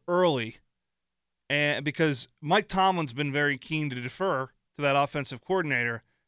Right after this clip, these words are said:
and they have not had, uh, you go from Randy Fichtner to Matt Canada, they have not had, in my opinion, Randy Fichtner was Ben's guy, and, and Matt Canada,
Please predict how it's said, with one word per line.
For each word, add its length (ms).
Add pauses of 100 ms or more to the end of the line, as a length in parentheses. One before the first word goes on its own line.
and 140
they 120
have 180
not 320
had, 480 (340)
uh, 40
you 120
go 180
from 260
Randy 260
Fichtner 500 (300)
to 60
Matt 260
Canada, 340
they 120
have 180
not 280
had, 420 (840)
in 100
my 220
opinion, 380
Randy 220
Fichtner 260
was 140
Ben's 260
guy, 260 (920)
and, 380
and 120
Matt 240
Canada, 540